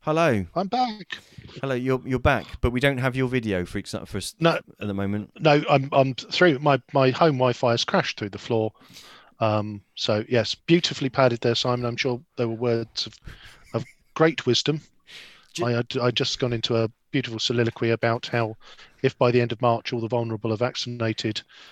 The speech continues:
Speaker 1: Yes.
Speaker 2: and the rate is nice and low, then maybe May could go ahead
Speaker 1: Yes.
Speaker 2: without
Speaker 1: So
Speaker 2: too much fettling.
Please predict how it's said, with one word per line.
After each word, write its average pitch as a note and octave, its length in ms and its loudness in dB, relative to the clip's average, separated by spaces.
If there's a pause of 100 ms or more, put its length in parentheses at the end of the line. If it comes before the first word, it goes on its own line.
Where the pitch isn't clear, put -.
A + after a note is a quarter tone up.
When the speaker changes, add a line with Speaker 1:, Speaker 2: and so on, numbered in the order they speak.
(120)
Speaker 1:
Yes. - 300 0
Speaker 2:
and G#2+ 100 -8
the A2 420 -2 (160)
rate A#2+ 300 0
is A2 120 -6
nice A2+ 260 -4
and A2 100 -8
low, A2 340 -2
then A2 140 -10
maybe A#2 300 -4
May A2+ 280 -4
could - 220 -18 (120)
go G#2+ 160 -6
ahead G#2 320 -6 (280)
Speaker 1:
Yes. - 380 -2 (200)
Speaker 2:
without A2+ 200 -6
Speaker 1:
So C#3+ 100 0 (140)
Speaker 2:
too A#2 300 -6
much G#2+ 240 -8
fettling. - 520 -12